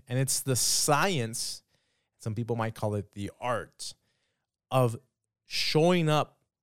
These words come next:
and being visible online when people search for your business, for your services,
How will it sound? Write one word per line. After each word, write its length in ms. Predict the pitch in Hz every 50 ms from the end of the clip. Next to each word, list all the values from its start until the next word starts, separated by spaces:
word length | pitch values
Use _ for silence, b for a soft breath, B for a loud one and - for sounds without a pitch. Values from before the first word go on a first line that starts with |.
| _ _ _ _ _ _ _ _ _ _ _ _ _ -
and 100 | 113 113
being 320 | 127 123 120 123 117 107
visible 480 | 98 98 120 165 180 175 170 131 117 113
online 560 | 110 120 127 120 120 123 131 139 135 131 120
when 100 | 113 107
people 240 | - 131 - - 120
search 760 | - - - - - 160 170 156 117 - - - - - - - -
for 180 | - - 123 117
your 480 | 113 110 110 113 120 120 120 123 123 113
business, 540 | 113 - 131 131 127 123 131 135 135 131
for 200 | - - - 117
your 160 | 113 107 110 107
services, 840 | - - - - 127 127 120 123 117 - - 120 117 113 107 -